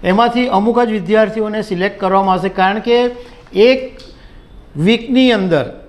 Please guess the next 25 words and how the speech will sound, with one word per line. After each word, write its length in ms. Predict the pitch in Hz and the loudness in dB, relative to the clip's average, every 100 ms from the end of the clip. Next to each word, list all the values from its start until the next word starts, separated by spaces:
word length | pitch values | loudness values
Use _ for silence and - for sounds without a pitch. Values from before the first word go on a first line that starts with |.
| - - 160 | -20 -14 0
દસ 300 | 202 262 - | 2 2 2
છોકરા 320 | 233 233 254 | 0 2 2
અને 180 | 240 247 | 2 2
દસ 200 | 214 226 226 | 2 2 2
છોકરી 320 | 208 208 208 | -2 0 0
છે, 300 | 185 147 - | 0 -2 -2
એટલે 320 | - 175 226 233 | -4 2 4 4
એ 540 | 196 220 240 226 226 | 4 4 6 2 0
બહુ 260 | 202 233 233 | 2 4 2
લિમિટેડ 640 | 185 202 233 247 240 240 - 202 | 0 0 0 2 2 2 -4 -6
છોકરાઓ 500 | 190 214 214 214 226 | 0 2 4 4 0
એક 220 | 185 214 | -2 -2
એક 140 | 214 | 0
વીકમાં 320 | 202 196 202 | -2 -2 0
રાખવામાં 440 | 202 185 196 196 190 | 2 2 0 0 -2
આવ્યા 200 | 175 196 | 0 -2
છે 220 | 196 196 | -2 -4
કે 180 | 208 196 | 0 -2
જેથી 600 | 160 185 180 202 202 202 - - - - - | 2 0 2 0 0 -2 -8 -20 -20 -10 0
પ્રોપર 440 | 196 196 247 247 | 2 2 0 0
વેની 420 | 208 208 208 214 | 0 -2 -2 -4
અંદર 300 | 196 196 196 | -2 -2 0
એ 80 | 185 | 0
લોકોને 360 | 185 190 190 185 | 0 -2 -2 -4
શિક્ષણ 500 | - 139 - 185 | -8 -10 -4 -4